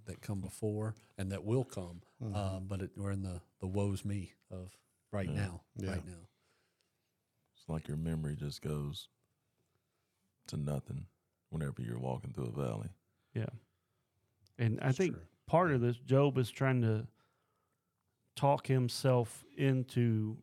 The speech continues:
Speaker 4: remembering what God has done for him to get away from the suffering side of it and to get away from accusing God,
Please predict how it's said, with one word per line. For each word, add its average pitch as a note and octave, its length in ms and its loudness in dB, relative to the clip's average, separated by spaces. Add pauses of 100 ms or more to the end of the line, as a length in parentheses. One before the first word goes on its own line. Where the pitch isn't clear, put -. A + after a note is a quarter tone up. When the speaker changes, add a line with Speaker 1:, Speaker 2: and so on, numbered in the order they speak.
Speaker 4:
remembering G#2+ 920 0 (1600)
what B2+ 260 2
God A#2 240 2
has G#2 120 -4
done A#2 260 2
for G#2+ 160 -4
him G#2+ 420 -2 (420)
to B2 160 4
get B2+ 220 4
away B2 360 4
from A2+ 280 -2
the G#2+ 100 0
suffering G#2+ 560 -2
side G#2+ 340 -2
of G#2+ 160 -4
it G#2+ 200 -6
and A#2 140 -2
to A#2 80 -4
get A#2 180 0
away A2+ 280 2
from G#2 380 -4 (1400)
accusing C#3 500 2
God, B2+ 380 2